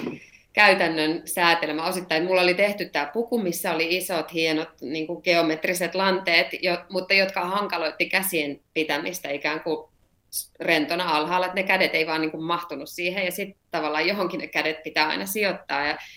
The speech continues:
sit eri paikkoja mä niinku kokeilin ja vähän testailin, että mit-, ite mis-, että mihin ne menisi ja missä se tavallaan tuntuisi semmoiselta jotenkin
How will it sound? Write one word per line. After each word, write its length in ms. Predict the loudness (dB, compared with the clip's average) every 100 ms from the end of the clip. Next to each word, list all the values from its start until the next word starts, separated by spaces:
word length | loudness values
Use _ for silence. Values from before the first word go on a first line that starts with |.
| -20 -20 -20 -20 -2
sit 220 | 0 6
eri 280 | 6 8 6
paikkoja 520 | 6 6 6 2 2
mä 260 | 2 -4 -10 _ -8
niinku 260 | -2 -2 0
kokeilin 440 | 0 2 4 4
ja 60 | 2
vähän 220 | 2 2
testailin, 500 | 2 2 0 -2 -2
että 120 | -2
mit-, 240 | 0 -2 0
ite 240 | -2 0 0
mis-, 320 | 0 0 -2
että 160 | -2 2
mihin 260 | 4 4
ne 120 | 4
menisi 400 | 4 4 4 2
ja 180 | 0 -2 -4 _ -2
missä 340 | 0 2 -2
se 300 | 0 -2 -2
tavallaan 400 | -2 2 2 2
tuntuisi 480 | 2 0 0 -2 -4
semmoiselta 540 | -4 -4 -4 -4 -2 -2
jotenkin 540 | 0 0 0 -4 -6